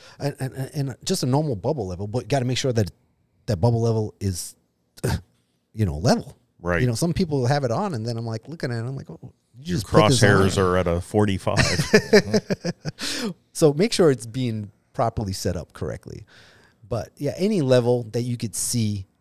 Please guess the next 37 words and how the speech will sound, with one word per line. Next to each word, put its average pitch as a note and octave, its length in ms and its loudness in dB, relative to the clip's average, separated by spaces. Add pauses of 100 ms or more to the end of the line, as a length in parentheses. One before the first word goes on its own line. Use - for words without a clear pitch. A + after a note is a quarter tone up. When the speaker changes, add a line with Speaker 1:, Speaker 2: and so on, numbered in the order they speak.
(140)
Speaker 1:
while A2 220 0
you're A2 160 -2
in G2+ 160 -4
the F#2+ 80 -6
scope - 460 -4
that F#2 100 -6
you F#2 100 -4
don't F#2 100 -6
have A2 100 -10
to G2 80 -16
take - 260 -12
your F#2 80 -14
head F#2 240 -10
up D2+ 180 -14 (340)
off D2 260 -18
of - 280 -18 (120)
is, - 420 -16
is F2 160 -14
a E2+ 60 -20
good D#2+ 240 -8
one. C2+ 300 -12 (560)
Uh, D#3+ 100 -12 (180)
I A2 140 -6
don't G#2 320 -4 (340)
have G2+ 280 -2
any G2 180 -4
particular G2 400 -6
ones F#2 180 -4
in F#2 80 -6
my E2+ 120 -6
brain F#2 280 -6
right F#2 160 -4
now. F#2 300 -4 (340)
There's G#2 180 0
electronic F#2+ 640 -4
ones F#2 340 -4
that E2 140 -6